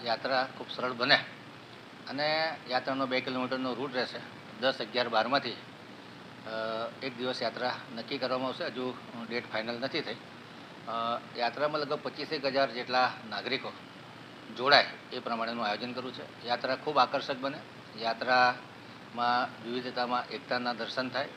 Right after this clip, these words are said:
યાત્રામાં, અ, બધા અલગ અલગ જાતના બેન્ડ હોય, ટેબ્લો હોય,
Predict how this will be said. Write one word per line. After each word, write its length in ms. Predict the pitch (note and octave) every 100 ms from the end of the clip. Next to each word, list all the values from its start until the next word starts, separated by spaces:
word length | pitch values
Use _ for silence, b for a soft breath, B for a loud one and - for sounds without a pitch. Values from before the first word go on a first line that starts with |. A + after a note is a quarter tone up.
| - -
યાત્રામાં, 640 | A2+ A2+ A#2 A#2+ A#2+ A#2 A#2
અ, 40 | - - - A2 A2 A2 A2+ - - - - -
બધા 140 | A2
અલગ 320 | B2 A#2 B2
અલગ 180 | A#2+ A#2+
જાતના 280 | A#2 A2 A#2
બેન્ડ 280 | G#2+ B2 B2
હોય, 160 | B2+
ટેબ્લો 400 | A#2+ A#2 G#2+ B2
હોય, 240 | B2+ B2